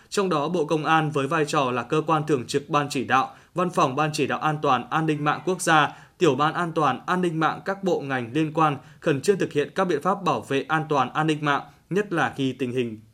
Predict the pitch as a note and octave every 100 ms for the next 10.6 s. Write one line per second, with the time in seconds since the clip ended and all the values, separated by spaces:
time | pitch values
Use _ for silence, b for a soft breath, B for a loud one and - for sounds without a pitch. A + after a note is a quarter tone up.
0 | _ C#3 E3 F3+ D#3+ C#3 C#3 C3+ C#3+ G#3
1 | B B - D3+ C3+ D3+ D3+ C#3 E3 G3
2 | A#3 D#3+ C3 - b b b b - F3+
3 | G#3+ A#3 G3 D3 B2+ - C#3 F#3+ G3 -
4 | F3 D#3+ D#3+ C#3 D#3 D3 B2+ B2+ C#3+ D3
5 | B2+ B2 B2+ D#3+ G#3+ b b b b D#3+
6 | D#3+ E3+ F#3+ G3 D#3+ E3+ F#3+ F3+ D3 F3
7 | F#3 E3 D3+ E3+ D#3+ E3 F#3 F3 D#3+ D3+
8 | A#2+ B2+ D3+ D3+ C#3+ A2+ B2 A#2+ C#3+ E3
9 | D#3 C#3+ A#2+ C3+ C3+ A#2 A#2+ D3+ D3 C#3+
10 | A#2+ D3 D#3 C#3+ D3